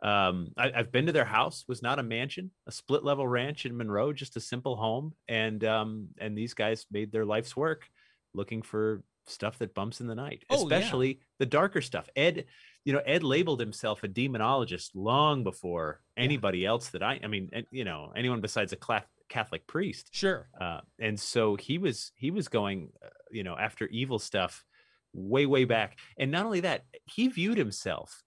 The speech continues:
Speaker 1: as a kind of warrior, a spiritual warrior. You know, it wasn't just about looking for ghosts. He was a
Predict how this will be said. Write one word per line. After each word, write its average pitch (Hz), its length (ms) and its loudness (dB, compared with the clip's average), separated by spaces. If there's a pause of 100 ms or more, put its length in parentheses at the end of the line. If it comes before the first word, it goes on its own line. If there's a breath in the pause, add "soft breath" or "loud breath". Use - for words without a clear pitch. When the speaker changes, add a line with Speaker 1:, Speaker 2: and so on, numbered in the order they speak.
(140)
Speaker 1:
as 104 580 2 (220)
a 113 180 0
kind 185 280 0
of 113 100 -2
warrior, 110 640 0
a 113 80 0
spiritual 185 560 -2
warrior. 65 400 -14 (100)
You 117 60 -2
know, 117 80 4
it 104 80 2
wasn't 156 300 2
just 156 200 -6
about 123 320 2
looking 113 240 -4
for 101 140 -4
ghosts. 107 520 -4 (420 loud breath)
He 170 420 0
was 120 320 -2
a - 200 -8